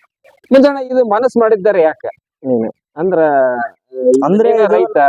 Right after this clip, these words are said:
Speaker 2: ನಾವು ಇವಾಗ ಇದ್ರಲ್ಲೇ ಇರಲ್ಲ,
Speaker 1: ಹ್ಮ್, ಹ್ಮ್.
Speaker 2: ನಮ್ಗೆ ಇದೆಲ್ಲ ಸೈಡ್ ಬಿಸಿನೆಸ್ ಆಗಿದೆ.
Speaker 1: ಸೈಡ್ ಬಿಸಿನೆಸ್.
Speaker 2: ಸೈಡ್ ಬಿಸಿನೆಸ್.
Speaker 1: ಏನೇನ್ ಮಾಡ್ಕೊಳಕ್ಕಿರಿ ಮಂಜಣ್ಣ?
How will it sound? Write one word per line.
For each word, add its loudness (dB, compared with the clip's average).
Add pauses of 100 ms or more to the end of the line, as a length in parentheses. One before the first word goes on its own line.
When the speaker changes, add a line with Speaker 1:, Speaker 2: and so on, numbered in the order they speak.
(180)
Speaker 2:
ನಾವು 2
ಇವಾಗ 0 (120)
ಇದ್ರಲ್ಲೇ 0
ಇರಲ್ಲ, 2 (300)
Speaker 1:
ಹ್ಮ್, -4
ಹ್ಮ್. -2
Speaker 2:
ನಮ್ಗೆ 2
ಇದೆಲ್ಲ 2
ಸೈಡ್ -2
ಬಿಸಿನೆಸ್ -6
ಆಗಿದೆ. -4 (120)
Speaker 1:
ಸೈಡ್ 0
ಬಿಸಿನೆಸ್. -2
Speaker 2:
ಸೈಡ್ 0
ಬಿಸಿನೆಸ್. -2
Speaker 1:
ಏನೇನ್ -4
ಮಾಡ್ಕೊಳಕ್ಕಿರಿ -2
ಮಂಜಣ್ಣ? -4